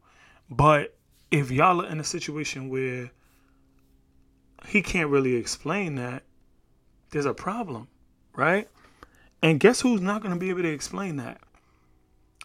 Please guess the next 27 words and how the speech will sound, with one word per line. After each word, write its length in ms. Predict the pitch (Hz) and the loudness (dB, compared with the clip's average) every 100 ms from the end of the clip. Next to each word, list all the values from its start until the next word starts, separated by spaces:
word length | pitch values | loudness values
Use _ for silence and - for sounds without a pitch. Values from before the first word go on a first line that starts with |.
| _ | _
The 100 | - | -2
chick 260 | 127 - 220 | 0 2 2
who 180 | - 185 | 2 0
the 60 | |
reason 320 | 143 160 160 151 | 0 -2 0 0
why 220 | 147 147 - | 0 -2 -4
every 220 | 147 151 | -4 -4
dude 240 | 143 151 | -6 -6
know 160 | 147 165 | -4 -2
her 240 | 175 175 | -2 -4
is 100 | 147 | -6
'cause 220 | - 143 127 | -6 -6 -4
they 120 | 123 | -2
dated 280 | 127 117 110 | 0 0 -4
her. 140 | - _ _ _ _ _ _ _ _ _ - - - | -14 _ _ _ _ _ _ _ _ _ -20 -14 0
The 100 | 131 | 2
dude 380 | 120 170 185 147 | 8 8 8 2
that 280 | 147 147 - | 0 0 2
every 260 | 156 165 170 | 2 4 0
chick 300 | - 170 139 | -2 -2 -2
know 240 | 143 165 | 0 0
him 260 | 165 175 175 | 0 -4 -4
'cause 460 | - 147 143 131 - _ | 0 2 2 -2 -8 _
he 140 | - 165 | -6 -2
knocked 260 | 147 139 | -2 -4
them 140 | 123 117 | -8 -8
down. 260 | 120 104 | -8 -10